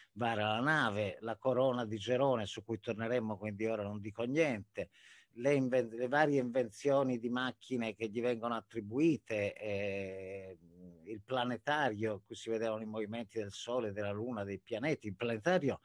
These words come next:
esistito davvero, ne parla Cicerone, dice che a Roma ce n'era due esemplari, uno che era a casa di non ricordo chi e l'altro si trovava in un tempio.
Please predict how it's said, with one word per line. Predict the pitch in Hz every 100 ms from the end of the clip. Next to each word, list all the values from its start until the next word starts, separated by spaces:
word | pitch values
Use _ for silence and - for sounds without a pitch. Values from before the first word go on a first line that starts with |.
| - - - _
esistito | 104 107 104 156 139 123
davvero, | 117 143 175 120
ne | 107
parla | - 127 117 110
Cicerone, | - 107 165 180 147 104
dice | 107 101
che | 104 107
a | 90
Roma | 107 143 156 98
ce | -
n'era | 110 110 107
due | 135 143
esemplari, | 98 117 104 156 143 101 101
uno | 120 139 92 - _ - - _
che | - 117
era | 110
a | 104
casa | 117 120 104 98
di | 101
non | 104 98
ricordo | 98 117 110 101 135
chi | - - 151 147
e | 113
l'altro | 101 120 - 104
si | -
trovava | 98 101 107 110 101 101
in | 98 92 92 92
un | 95 -
tempio. | 98 87 80 -